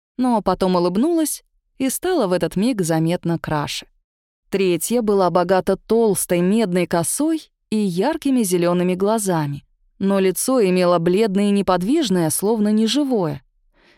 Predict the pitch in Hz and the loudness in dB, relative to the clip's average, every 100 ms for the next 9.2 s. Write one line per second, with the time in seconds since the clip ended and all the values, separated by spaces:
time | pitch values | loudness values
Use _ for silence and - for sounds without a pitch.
0 | _ 277 294 311 285 285 294 - 349 233 | _ -2 2 4 4 4 2 2 0 2
1 | 170 170 175 180 240 - 180 175 185 240 | 0 0 0 0 0 -2 -2 0 0 0
2 | 240 - 240 233 339 233 185 170 160 - | -2 0 -2 0 0 0 0 0 -2 -4
3 | 160 143 147 - _ _ _ - 190 - | -4 -4 -10 -16 _ _ _ -4 -4 -2
4 | 208 196 - 180 180 277 220 196 185 202 | 0 0 0 -2 0 0 0 0 0 0
5 | 233 233 202 196 311 294 277 - 165 160 | 2 0 0 2 0 0 -2 -2 -2 0
6 | 160 170 170 175 226 - 214 160 - - | 0 0 0 0 -2 -2 -2 -2 -6 -14
7 | - _ _ _ _ 165 160 156 175 170 | -20 _ _ _ _ -4 -2 0 -2 0
8 | 175 - 185 180 185 185 202 262 320 - | -2 -2 -2 0 -2 0 0 0 -2 -4
9 | 151 | -6